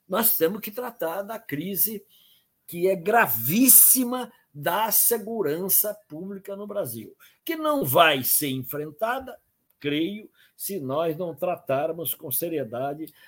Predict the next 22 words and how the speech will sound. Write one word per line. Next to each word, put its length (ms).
da 220
política 800
de 180
drogas 640
no 120
Brasil. 640
Se 240
não, 540
eu 120
vou 160
usar 280
uma 160
expressão, 600
se 200
não 320
legalizarmos 800
as 200
drogas, 380
essa 260
mortandade 800
vai 220
continuar. 800